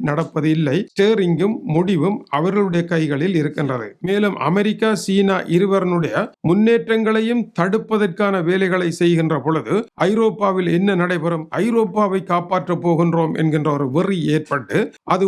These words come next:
ஒரு தேசியவாதமாக மாறும். பல தேசிய கொள்கைகள் இருக்கின்றன. அந்த கடும்போக்குவாதம் மாறுகின்ற பொழுது அது என்ன செய்யும்? அந்த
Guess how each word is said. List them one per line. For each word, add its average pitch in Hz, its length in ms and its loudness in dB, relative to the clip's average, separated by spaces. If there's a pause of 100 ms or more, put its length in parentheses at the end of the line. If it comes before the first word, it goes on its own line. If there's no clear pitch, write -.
ஒரு 151 120 0 (160)
தேசியவாதமாக 170 1000 0 (220)
மாறும். 151 340 0 (140)
பல 214 180 2 (140)
தேசிய 196 360 2
கொள்கைகள் 160 520 0 (120)
இருக்கின்றன. 165 560 0 (180)
அந்த 196 140 2 (140)
கடும்போக்குவாதம் 190 960 0
மாறுகின்ற 170 440 0
பொழுது 151 220 0 (100)
அது 165 100 0 (120)
என்ன 190 120 2 (120)
செய்யும்? 175 280 0 (220)
அந்த 165 220 0